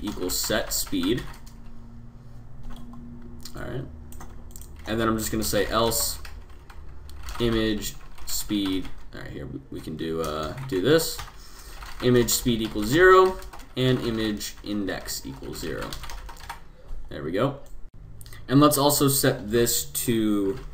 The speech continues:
we're gonna say the, uh, double ampersand sign, which means and. In Game Maker, you can just say and, but we're gonna do the double amper-, ampersand sign 'cause that's how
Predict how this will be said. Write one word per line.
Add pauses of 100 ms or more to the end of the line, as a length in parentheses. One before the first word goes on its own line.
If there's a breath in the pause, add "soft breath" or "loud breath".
we're
gonna
say
the,
uh,
double
ampersand
sign,
which
means
and. (320 loud breath)
In
Game
Maker,
you
can
just
say
and, (160)
but
we're
gonna
do
the
double
amper-, (180)
ampersand
sign
'cause
that's
how